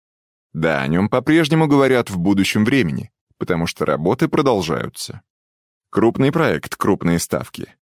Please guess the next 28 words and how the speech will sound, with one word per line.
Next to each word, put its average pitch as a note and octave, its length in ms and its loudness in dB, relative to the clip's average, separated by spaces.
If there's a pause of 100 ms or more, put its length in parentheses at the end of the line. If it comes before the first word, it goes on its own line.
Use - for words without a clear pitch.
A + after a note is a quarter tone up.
(140)
Не F#2+ 220 2
так F#2+ 260 0
ли? D3 180 0 (600)
Если C3+ 340 2
замахиваешься G#2 960 2
на G2+ 140 2
нечто A2 420 2
грандиозное, G2 960 2 (300)
будь D#3 220 4
готов A#2 360 2
к - 100 -10
тому, A#2+ 280 2
что B2+ 240 0
планы A2 420 2
изменятся. F2 720 -4 (100)
Разве F2 420 0
нет? B2 320 0 (380)
Нет. - 500 -2 (300)
Если A#2 380 4
вы A2+ 140 4
берётесь A2+ 500 2
за F#2 180 2
крупный F2+ 340 -2
проект, A2+ 640 -4
хоть - 260 -2
в - 40 -10
масштабах F2+ 520 -2
государства, F#2 840 -2